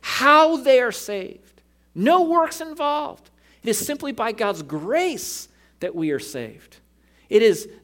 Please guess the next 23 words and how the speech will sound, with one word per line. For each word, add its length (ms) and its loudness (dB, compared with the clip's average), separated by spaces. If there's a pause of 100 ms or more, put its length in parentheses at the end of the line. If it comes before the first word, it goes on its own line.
Jesus' 680 -2
death 240 -4
on 80 -4
the 80 -4
cross, 400 -4
no 460 0
works 400 -2
involved. 580 -2 (220)
I 180 2
didn't 240 -6
do 220 -4
anything 460 -6
to 60 -2
be 120 -8
saved 320 -8
by 140 -6
Jesus 360 -16
Christ. 460 -20 (1900)
P-, 280 -12 (240)
uh, 260 -2
James 1000 -2
is 160 -6
defending, 560 -8